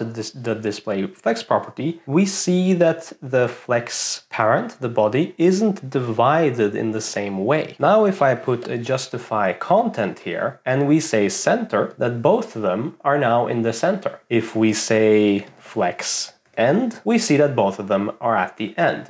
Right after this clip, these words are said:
just like in the last example. But another thing we can do with justify content is, is we can decide the spacing between the elements. So we can, for example, say space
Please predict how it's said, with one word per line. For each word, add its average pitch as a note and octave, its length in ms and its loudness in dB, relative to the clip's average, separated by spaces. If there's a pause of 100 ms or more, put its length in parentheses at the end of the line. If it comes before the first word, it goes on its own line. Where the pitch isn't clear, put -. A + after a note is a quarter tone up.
just G3 260 2
like D#3 280 0
in B2+ 240 -2
the A#2+ 120 4
last F#2 460 -4
example. C#3 580 -2
But C#3 140 4
another B3+ 260 4
thing C3 260 0
we A2 100 2
can G#2 200 -2
do G2+ 140 -2
with G2 220 -4
justify G2+ 480 -4
content G2 580 -2
is, C#3+ 160 -6 (100)
is C#3+ 220 0
we D3+ 140 6
can D3+ 260 2
decide E3+ 540 2
the C#3 100 4
spacing B2+ 840 -2 (120)
between F#3+ 720 2
the G#2+ 160 4
elements. - 760 -2
So - 160 0
we D3 160 4
can, E3+ 180 2
for F#3 160 2
example, D3+ 440 2
say A2 300 0
space - 920 -2